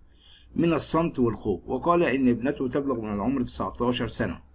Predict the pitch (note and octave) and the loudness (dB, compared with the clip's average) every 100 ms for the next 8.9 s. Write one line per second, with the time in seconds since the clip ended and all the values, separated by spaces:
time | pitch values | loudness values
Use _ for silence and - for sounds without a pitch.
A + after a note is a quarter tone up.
0 | - - - D#3 G3 D#3+ C3+ D#3 D3 B2 | -20 -20 -2 4 6 6 4 0 0 2
1 | B2 B2+ C3+ B2 A#2 - A#2 A#2 A#2 G2+ | 4 4 2 0 -2 0 0 0 -2 -4
2 | - G#2+ C3+ E3 F3+ - - - _ - | -4 0 2 2 0 -14 -20 -20 _ 2
3 | B2+ A#2 D3 D#3 C3 - B2 B2+ B2 C#3+ | 4 4 4 2 0 -2 -2 -2 -2 0
4 | D#3 D3 C3 B2 F3 C#3+ A#2+ - - - | 2 2 2 0 0 0 -2 -8 -16 -20
5 | - - - B2 C3 F3 G3 E3 B2 D3+ | -20 -10 0 0 2 4 4 4 0 -2
6 | D3+ B2+ B2 A#2+ D3+ D3+ C3+ A#2+ B2+ D3 | 0 0 2 2 2 2 2 2 4 4
7 | C3 C#3 C3+ - _ - B2+ A#2+ C#3+ B2+ | 2 0 -2 -4 _ -6 -4 2 4 4
8 | - F2+ D#2+ E2 G#2+ C#3 B2+ D3+ - | 2 -6 -4 -4 0 -2 0 0 0